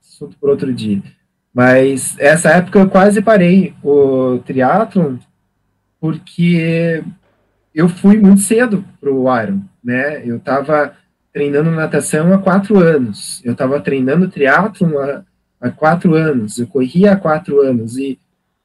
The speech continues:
você realmente pode fazer um Iron em seis meses, só que eu era um atleta de tênis de mesa, que é um esporte de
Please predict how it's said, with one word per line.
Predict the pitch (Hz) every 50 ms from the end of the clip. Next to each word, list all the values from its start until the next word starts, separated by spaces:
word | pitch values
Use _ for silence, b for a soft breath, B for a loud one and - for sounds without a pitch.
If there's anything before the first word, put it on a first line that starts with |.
| _ _ _
você | _ - - 180 180
realmente | 190 - 226 247 220 220 220 - -
pode | 180 170 -
fazer | - 156 160
um | 175 175 175 170
Iron | 185 196 214
em | 202
seis | 196 - 190 196 190 165
meses, | 165 156 151 143 131 120 113 110 - - - - _ _ _
só | _ - - 135 139
que | - _ - 151
eu | 151 151
era | 156 156 165 185
um | 196 190
atleta | 190 190 175 160 165 170 170 185
de | 143 139
tênis | - 143 143 147 135 131
de | 139 127
mesa, | 123 117 113 123 139 151 185 240 - _ _ _ _ _ _ _ _ _ _ _ _ _ _ _ _ _ _ _ _ _ _ _ _ _ _ _ _ _
que | _ - 156 147
é | 135
um | 139 139 139
esporte | 135 - - - 143 143 151 151 147 123 - - - - - 131 127 123 120 113 107 - - - _ _ _ _ _ _ _
de | - 123 123 127 123 117